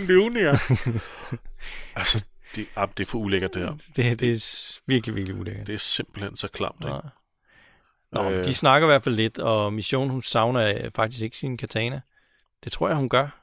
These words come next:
Speaker 2: øh, senere hen, men
Speaker 1: Ja,
Speaker 2: hun
Speaker 1: hun,
Speaker 2: siger,
Speaker 1: det
Speaker 2: hun
Speaker 1: gør hun
Speaker 2: savner
Speaker 1: senere
Speaker 2: den
Speaker 1: hen.
Speaker 2: ikke.
Speaker 1: Ja.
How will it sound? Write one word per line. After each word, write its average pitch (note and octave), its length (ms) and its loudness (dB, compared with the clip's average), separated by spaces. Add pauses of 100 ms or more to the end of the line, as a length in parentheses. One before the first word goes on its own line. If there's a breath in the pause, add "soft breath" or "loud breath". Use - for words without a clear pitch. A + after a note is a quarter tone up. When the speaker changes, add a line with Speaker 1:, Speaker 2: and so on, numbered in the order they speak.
(300)
Speaker 2:
øh, B2+ 240 0
senere C#3+ 340 0
hen, D3 240 -4
men C#3+ 120 -4
Speaker 1:
Ja, A#2 120 0
Speaker 2:
hun G#2 80 4
Speaker 1:
hun, A#2+ 100 4
Speaker 2:
siger, D3 140 2
Speaker 1:
det E3 80 0
Speaker 2:
hun - 100 -2
Speaker 1:
gør G#2+ 60 2
hun G#2 60 2
Speaker 2:
savner C3+ 100 4
Speaker 1:
senere D3+ 140 0
Speaker 2:
den C#3+ 80 -4
Speaker 1:
hen. C#3 100 -4
Speaker 2:
ikke. - 120 -20 (240 soft breath)
Speaker 1:
Ja. - 40 -16